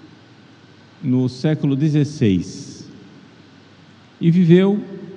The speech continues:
como irmão dominicano e aos sessenta anos de idade alcançou uma grande glória no céu. Quem foi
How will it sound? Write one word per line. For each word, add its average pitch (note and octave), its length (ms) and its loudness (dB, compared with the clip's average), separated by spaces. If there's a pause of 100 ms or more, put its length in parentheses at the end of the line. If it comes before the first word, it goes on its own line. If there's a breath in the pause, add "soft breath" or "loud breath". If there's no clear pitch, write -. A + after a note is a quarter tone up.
(360)
como D#3 440 0
irmão F3 760 2 (640)
dominicano C#3+ 1000 0 (1000)
e C#3 60 -12
aos C3+ 200 -2
sessenta F3 680 2
anos C3 320 0
de D3 80 -2
idade C3 600 -2 (2000)
alcançou C3 760 -2 (120)
uma A#2 200 -4
grande C3 680 0 (260)
glória B2+ 320 0
no A#2+ 140 0
céu. F#2 320 -4 (1600 loud breath)
Quem G#3+ 240 4
foi F3 500 0